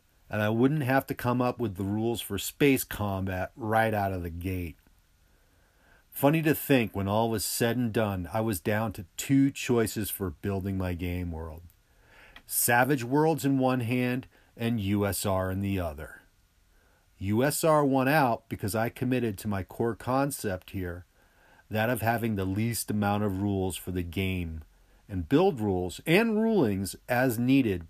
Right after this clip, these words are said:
to hew close to the genre tropes and enforce the realities of the particular genre.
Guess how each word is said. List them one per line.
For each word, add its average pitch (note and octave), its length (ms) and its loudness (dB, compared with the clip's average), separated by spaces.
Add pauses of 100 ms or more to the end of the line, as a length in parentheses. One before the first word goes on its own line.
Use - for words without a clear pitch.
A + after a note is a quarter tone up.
(140)
to A#2 80 0
hew G#2 240 0
close D#3 480 -2
to C3+ 120 -4
the A#2+ 100 0
genre A2 440 0
tropes F#2 460 -6
and A#2+ 100 -10
enforce A#2 400 -4
the G2+ 120 -6
realities G2+ 800 0
of F2 120 -8
the F2 80 -8
particular F#2+ 640 -6
genre. F2 580 -4